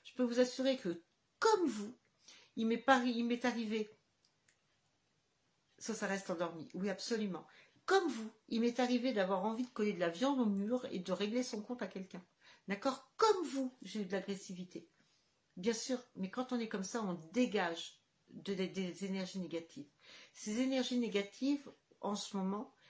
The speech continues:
elles nous étouffent. Elles, elles sont en train de créer une espèce de, de couverture au-dessus de nous, euh, qui n'est pas bonne. Oui, on a peur. Oui, on ne sait pas ce que demain sera.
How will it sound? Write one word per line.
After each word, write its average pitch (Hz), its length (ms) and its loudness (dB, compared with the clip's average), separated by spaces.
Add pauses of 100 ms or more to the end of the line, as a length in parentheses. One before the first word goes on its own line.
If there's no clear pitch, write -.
(140)
elles 202 180 0
nous 208 280 -2
étouffent. - 600 -8 (360)
Elles, 190 240 0
elles 214 260 0
sont 254 160 -2
en 247 80 2
train 247 200 -2
de 185 100 0
créer 240 560 2
une 196 100 0
espèce 214 520 -2
de, 160 200 -4 (300)
de 185 120 -2 (200)
couverture 269 720 0
au-dessus 196 320 -4
de 196 60 -2
nous, 202 300 -2 (500)
euh, 180 300 4 (220)
qui - 160 -6
n'est 214 140 2
pas 208 200 -2
bonne. 147 300 -6 (1300)
Oui, 233 340 4
on 208 120 0
a 185 80 2
peur. - 400 -8 (140)
Oui, 220 360 2
on 233 40 2
ne 220 40 -2
sait 214 160 -4
pas 208 160 -6
ce 202 80 -8
que 185 100 -8
demain 185 260 -2
sera. 180 560 -4